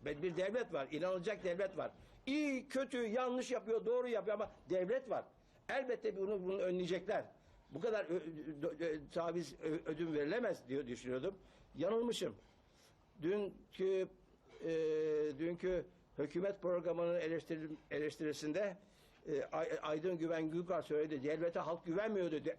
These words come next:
Evet, en büyük, e, belgesi budur. Evet, katılıyorum. Ve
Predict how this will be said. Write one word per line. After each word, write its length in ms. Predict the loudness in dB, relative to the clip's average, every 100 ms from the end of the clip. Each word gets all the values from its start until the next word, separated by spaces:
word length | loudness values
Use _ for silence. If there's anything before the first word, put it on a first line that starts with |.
| -2 0
Evet, 280 | 2 0 -2 -16 _ -20 -4
en 340 | 2 2 2 0
büyük, 400 | 2 0 -2 -2
e, 220 | 0 0
belgesi 460 | 0 0 0 0
budur. 360 | -2 2 0 0 -8 -20 -20 -20 -20 -20 -6
Evet, 280 | 0 0 0 -4 -20 -6
katılıyorum. 680 | -4 -2 0 2 4 2 0 -16 -20 -20 -20 -20 -12 -2
Ve 300 | 2 2